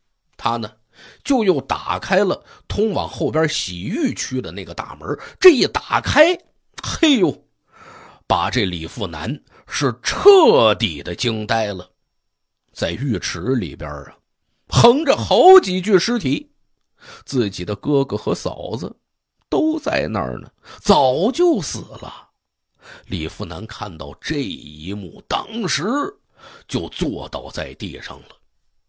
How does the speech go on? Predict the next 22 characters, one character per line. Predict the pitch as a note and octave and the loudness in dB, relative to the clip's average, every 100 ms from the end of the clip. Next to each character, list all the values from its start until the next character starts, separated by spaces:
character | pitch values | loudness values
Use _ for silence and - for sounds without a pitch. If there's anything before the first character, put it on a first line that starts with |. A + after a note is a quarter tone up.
| _ | _
整 | - D#2+ A2+ | -10 -10 -6
个 | B3 A3 | -6 -4
人 | - D3+ | -6 -6
都 | F#3+ F#3+ | -4 -6
恍 | - - - D#2+ | -8 -16 -16 -16
惚 | - D#2 | -8 -4
了， | F#2 | -4
傻 | - - - - - | -2 -2 -2 -4 -4
了， | C3+ F3+ - - - | -4 -4 -8 -20 -6
脑 | C3+ G2 B2 | -2 0 2
子 | G3 | 0
一 | F3 A3+ D#4 | 2 4 2
片 | - A3 A#2+ | 2 -4 -4
空 | - D3+ F2+ | -6 -6 -6
白。 | - - - _ _ _ _ _ _ _ _ _ _ _ _ _ | -4 -4 -4 _ _ _ _ _ _ _ _ _ _ _ _ _
冷 | C#3 E3+ F#3 | 4 6 6
静 | G3+ E4+ | 4 4
了 | F#3 A#2 | 2 -2
好 | - D2+ G#2+ | -4 -4 -2
一 | A3+ | -2
会 | - | -2
儿， | - | -6